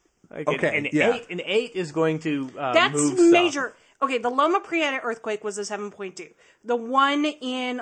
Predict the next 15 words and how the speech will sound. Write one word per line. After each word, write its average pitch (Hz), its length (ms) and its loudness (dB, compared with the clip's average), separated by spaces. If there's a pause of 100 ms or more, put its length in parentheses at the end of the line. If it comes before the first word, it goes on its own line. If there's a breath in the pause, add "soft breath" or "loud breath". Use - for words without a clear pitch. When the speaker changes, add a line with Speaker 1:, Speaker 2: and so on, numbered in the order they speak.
Speaker 3:
Los 233 360 0
Angeles 254 680 -6
in 226 440 -6
ninety-four 233 1160 -2 (360 soft breath)
was, 247 160 -8
like, 247 320 -6
a 226 80 -4
seven 240 960 -4 (120)
three, 262 320 -10
seven 262 320 -4
four. 311 580 -4 (840 soft breath)
Speaker 2:
Yeah. 127 340 -4
So 254 120 -2
Speaker 3:
Okay, 285 340 0
I, 403 240 2